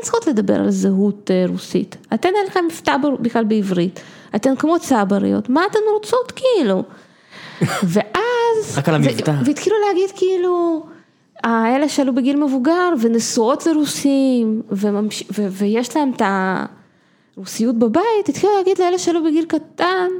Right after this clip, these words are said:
Speaker 1: כאילו, "למה אתן צריכות, יש זוג-, זוגיות היברידיות, למה זה, למה זה בעיה, למה אתן, אה, דורשות שבישראל יכירו אתכן?" ועלה כאילו משהו נורא, נורא מעניין שם בקבוצה הזאת, שבעצם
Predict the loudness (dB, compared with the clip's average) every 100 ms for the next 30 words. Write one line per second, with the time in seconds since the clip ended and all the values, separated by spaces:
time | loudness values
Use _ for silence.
0 | -10 _ _ _ _ _ -6 0 2 2
1 | 2 0 -2 0 0 0 2 2 2 2
2 | 2 4 2 0 -2 0 2 2 2 2
3 | 2 0 -2 -10 -20 -20 -12 -2 0 2
4 | 0 0 0 -4 -6 -12 -2 0 2 2
5 | 2 2 2 0 -2 -4 -6 -6 -2 0
6 | 0 0 0 -2 0 0 0 0 0 2
7 | 2 2 0 2 2 4 2 0 0 2
8 | 0 -6 -20 -20 -20 -20 -14 -2 2 2
9 | 2 0 0 0 0 0 0 2 0 2
10 | 2 2 2 2 0 -2 -6 -2 0 2
11 | 2 2 2 2 0 0 -2 0 0 2
12 | 2 0 -4 -16 -20 -20 -20 -12 -4 0
13 | 0 0